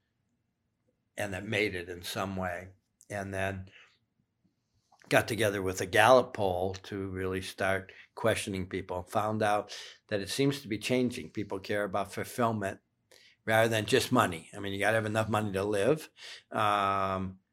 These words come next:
or S A Ts aren't so important anymore. So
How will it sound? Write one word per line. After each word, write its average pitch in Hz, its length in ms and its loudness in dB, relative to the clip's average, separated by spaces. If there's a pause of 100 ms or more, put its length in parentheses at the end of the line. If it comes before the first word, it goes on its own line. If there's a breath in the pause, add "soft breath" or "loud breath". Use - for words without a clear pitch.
(360)
or 101 160 -2
S 113 240 4
A 107 100 2
Ts 110 320 2
aren't 110 220 4
so 117 180 6
important 95 640 2
anymore. 87 680 -6 (380 loud breath)
So 127 840 8